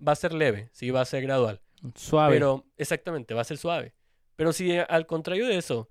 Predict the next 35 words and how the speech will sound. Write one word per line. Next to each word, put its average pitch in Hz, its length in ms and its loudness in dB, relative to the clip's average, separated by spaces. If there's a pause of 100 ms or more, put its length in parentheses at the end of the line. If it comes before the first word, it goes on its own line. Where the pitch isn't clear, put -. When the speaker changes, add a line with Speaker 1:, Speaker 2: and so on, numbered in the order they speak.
Speaker 1:
oye, 135 160 -6
¿sabes 165 240 -4
qué? 180 160 0
A 170 60 4
mí 170 100 2
me 185 80 2
gustan 185 300 2
los 160 100 0
juegos 160 260 2
acá, 156 440 -2 (300)
este, 113 600 -4 (340)
eh, 117 220 -4
más 139 240 0
chidos, 165 360 2
más 160 140 2
grandes, 160 420 2
y 139 100 -8
te 139 120 -4
vas 139 180 4
a 180 60 4
uno 180 240 2
que, 139 300 -2 (240)
híjole, 135 420 -2
yo 131 120 0
me 151 140 0
<laughs> 190 160 2
subí 175 40 -2
a 202 80 4
uno, 175 340 0
de 160 100 0
hecho, 170 360 -4
este, 135 340 -6
hace 131 160 -4
unos 165 220 0
años, 156 320 0